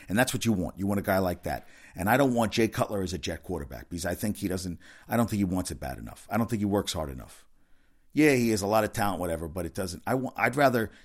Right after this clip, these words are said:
take my chances with Hackenberg or Bryce Petty, one of the young guys, and see what happens, because you're not going anywhere this year anyway, than bring in one of these guys, jamopes. And that's what they are. They're jamopes. And I, I'm almost tired of talking about this. Dana White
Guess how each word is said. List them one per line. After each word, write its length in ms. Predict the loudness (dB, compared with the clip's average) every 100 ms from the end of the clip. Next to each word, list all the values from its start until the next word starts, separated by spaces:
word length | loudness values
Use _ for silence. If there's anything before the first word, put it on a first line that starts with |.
| 2
take 240 | 4 4
my 80 | 2
chances 640 | 2 0 -2 -2 -2 -4 -14 -18 -8
with 140 | 2
Hackenberg 520 | 4 4 2 2 2
or 60 | 0
Bryce 300 | 0 0 0
Petty, 420 | -2 -2 -4 -8 -18 _ _
one 160 | -2 0
of 40 |
the 60 | 2
young 220 | 2 2
guys, 320 | 0 -4 -6
and 80 | -4
see 120 | -2
what 140 | -2
happens, 400 | 0 -2 -2 -10
because 480 | -4 0 2 0 -6 -14 -2
you're 80 | 2
not 140 | 4
going 140 | 4
anywhere 200 | 2 0
this 220 | -2 -6 -6
year 100 | -6
anyway, 320 | -8 -10 -18 _ -20 _ -20 _
than 120 | -6
bring 200 | 0 2
in 120 | 2
one 120 | 0 0
of 60 |
these 200 | -2 -2
guys, 260 | -4 -6 -6
jamopes. 600 | -6 -6 -8 -12 -14 -8
And 100 | -4
that's 140 | -2 -2
what 80 |
they 100 | -4
are. 200 | -6 -8 -18 -20 _ -6
They're 100 | -2
jamopes. 600 | 0 -2 -4 -8 -10 -12 -20 _ -20 _ _ _ _ -20 _ -12
And 120 | -4 -2
I, 60 | 4
I'm 120 | 6
almost 240 | 6 6
tired 200 | 8 8
of 80 | 8
talking 280 | 6 4 2
about 200 | -6 -6
this. 240 | -6 -8 -12 -20 -20 6
Dana 200 | 8 8
White 400 | 8 6 4